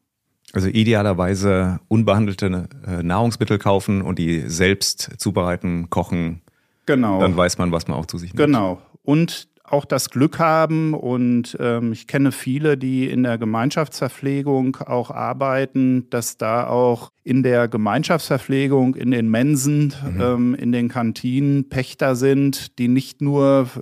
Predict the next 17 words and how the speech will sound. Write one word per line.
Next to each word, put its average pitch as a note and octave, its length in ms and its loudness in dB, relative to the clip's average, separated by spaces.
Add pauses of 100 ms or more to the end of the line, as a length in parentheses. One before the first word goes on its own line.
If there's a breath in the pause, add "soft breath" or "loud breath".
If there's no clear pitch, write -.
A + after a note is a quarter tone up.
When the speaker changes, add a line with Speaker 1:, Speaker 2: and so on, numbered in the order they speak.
(100)
Speaker 2:
ähm, B2 440 2
auf, A#2+ 800 -2
ähm, A2 380 -2
den A2+ 180 -4
Euro B2+ 400 0
schauen, D3+ 720 0
was A#2+ 220 -6
auch G2+ 260 -8
wichtig C3 400 -4
ist, E3 380 -2 (600 soft breath)
aber B2+ 340 0
so B2+ 180 2
kalkulieren, C3+ 840 0
dass A#2+ 140 -2
sie A#2+ 100 -6
tatsächlich A#2+ 720 -6
auch, A#2+ 480 0